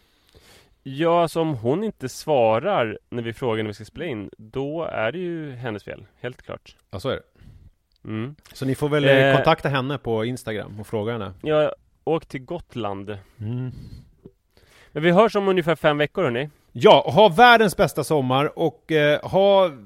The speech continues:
Speaker 2: ha roligt nu. Så känner jag. Fan, är det inte dags för det? Att ha lite jävla roligt. <laughs>
Speaker 1: <laughs> Vilken klämkäck uppmaning. Ha lite roligt.
Speaker 2: Ja.
Speaker 1: Ja. Okej, hur gör man det då?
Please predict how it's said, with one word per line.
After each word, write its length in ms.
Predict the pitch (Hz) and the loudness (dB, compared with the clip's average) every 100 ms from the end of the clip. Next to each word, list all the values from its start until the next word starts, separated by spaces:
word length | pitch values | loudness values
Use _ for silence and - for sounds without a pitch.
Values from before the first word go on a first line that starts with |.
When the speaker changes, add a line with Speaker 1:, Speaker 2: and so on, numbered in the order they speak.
| 85 78 - | -20 -20 -6
Speaker 2:
ha 200 | 175 214 | 0 2
roligt 540 | 180 254 131 196 285 | 2 0 -2 -2 -4
nu. 340 | 110 90 73 95 _ | -6 -10 -10 -18 _
Så 160 | - | -8
känner 220 | 233 202 170 | -6 -4 -2
jag. 260 | 113 87 - _ | -4 -6 -12 _
Fan, 120 | 202 | -4
är 40 | 202 | -4
det 60 | |
inte 140 | 220 233 | -4 -6
dags 220 | 247 - | -8 -8
för 80 | 113 | -10
det? 180 | 95 107 - | -10 -10 -12
Att 120 | 160 | -8
ha 120 | 160 | -4
lite 180 | 143 139 139 | -4 -4 -2
jävla 240 | 160 120 120 | -2 -2 -4
roligt. 640 | 156 110 175 - _ - _ _ _ _ _ | -6 -8 -12 -14 _ -20 _ _ _ _ _
<laughs> 580 | - 587 523 - _ _ | -10 -10 -14 -20 _ _
Speaker 1:
<laughs> 260 | 147 165 110 | -14 -12 -10
Vilken 420 | 127 120 139 - - _ 127 - - | -12 -12 -12 -12 -16 _ -18 -18 -8
klämkäck 640 | 135 131 120 - 139 - - | -2 -2 -2 -6 -10 -10 -8
uppmaning. 680 | 127 - 120 143 127 98 104 147 135 - - - - - - 175 - - - - - - - - | -10 -6 -6 -4 -6 -8 -10 -10 -6 -6 -6 -14 -12 -16 -14 -18 -18 -20 -20 -14 -12 -12 -20 -6
Ha 160 | 131 123 | -2 0
lite 340 | 127 - 120 | -2 -6 -8
roligt. 540 | 120 131 110 110 117 - | -6 -8 -8 -10 -12 -8
Speaker 2:
Ja. 480 | 127 151 104 107 113 | -4 -4 -4 -8 -8
Speaker 1:
Ja. 80 | - | -6
Okej, 220 | 123 127 | -2 0
hur 100 | 131 | 2
gör 140 | 143 143 | 2 2
man 140 | 139 | 2
det 200 | 165 127 | 2 2
då? 200 | 101 101 | 2 -4